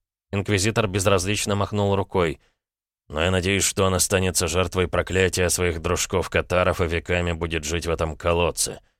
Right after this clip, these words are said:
Поэтому я набил ему рот безвременником. Пусть подумает, какая судьба уготована недостойным епископам. Времени у него достаточно». Филипп взялся за кирку.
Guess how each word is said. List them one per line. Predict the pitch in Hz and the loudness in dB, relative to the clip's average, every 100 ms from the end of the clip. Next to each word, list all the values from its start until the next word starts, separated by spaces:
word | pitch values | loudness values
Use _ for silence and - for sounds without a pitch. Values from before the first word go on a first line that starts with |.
| _ _ | _ _
Поэтому | - 92 95 101 | 0 0 2 0
я | 92 95 | 2 2
набил | 98 104 107 | 2 0 0
ему | 92 98 | 0 2
рот | 104 92 | 2 2
безвременником. | 82 82 87 101 78 62 - 64 - _ _ - | -2 -2 0 -2 -2 -8 -10 -12 -12 _ _ -6
Пусть | 95 - - | -4 -2 -2
подумает, | 113 113 104 82 78 | -2 0 0 0 -4
какая | - 76 85 | -4 -2 0
судьба | 76 82 76 95 | 2 0 0 2
уготована | 85 78 78 85 82 82 | 2 -2 -2 0 0 -2
недостойным | 80 80 - 90 85 82 | -2 -2 0 0 0 -2
епископам. | 78 76 - 76 - 73 76 76 - _ _ - | -4 -6 -6 -4 -4 -2 -2 -4 -8 _ _ -10
Времени | 73 80 92 87 | -2 0 0 0
у | 85 | 0
него | 82 82 | 0 0
достаточно». | 76 - 98 85 62 - - - _ _ _ _ _ _ _ _ _ | 0 0 2 0 -2 -8 -8 -16 _ _ _ _ _ _ _ _ _
Филипп | - 127 160 | -2 2 2
взялся | 131 110 131 131 135 | 2 4 6 6 4
за | 117 | 0
кирку. | 110 113 - 87 73 | 0 -2 -2 -4 -4